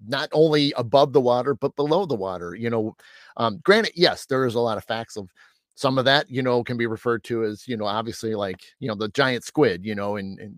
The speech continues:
the Kraken kind of thing, you know, but there's all these little things that add up. And, and so how do we know for sure? I mean, yes, we, some of it we can prove one way or another, but then there's other things that are strange and unusual, right?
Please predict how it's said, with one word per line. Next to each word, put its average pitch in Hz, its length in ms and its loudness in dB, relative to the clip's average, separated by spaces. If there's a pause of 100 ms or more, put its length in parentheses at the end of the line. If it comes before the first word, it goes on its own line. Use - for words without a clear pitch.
the 113 80 -10
Kraken 110 560 -2
kind 107 220 -6
of - 60 -10
thing, 101 220 -10
you 113 120 -6
know, 107 80 -10 (340)
but 131 380 2 (1040)
there's 156 340 6
all 156 180 2
these 165 200 -2
little 139 180 0
things 123 300 -6
that 104 240 -2
add 107 200 -6
up. 110 220 -4
And, 104 240 -8
and 113 180 -10
so 117 380 0 (760)
how 160 180 4
do 170 60 4
we 143 120 2
know 135 220 4
for 120 160 -4
sure? 226 340 0
I 104 40 -4
mean, 120 200 -6
yes, 123 400 0
we, 123 200 -6 (120)
some 135 260 -2
of 139 80 0
it 139 200 -2
we 117 140 -8
can 113 260 -8 (240)
prove 143 340 0
one 131 180 2
way 113 120 0
or 92 100 -6
another, 135 400 -2
but 120 120 -6
then 127 100 0
there's 123 160 -4
other 120 160 0
things 117 240 -6
that 113 100 -2
are 107 180 -4
strange 117 380 -8
and 104 80 -6
unusual, 107 500 -2
right? 98 240 -8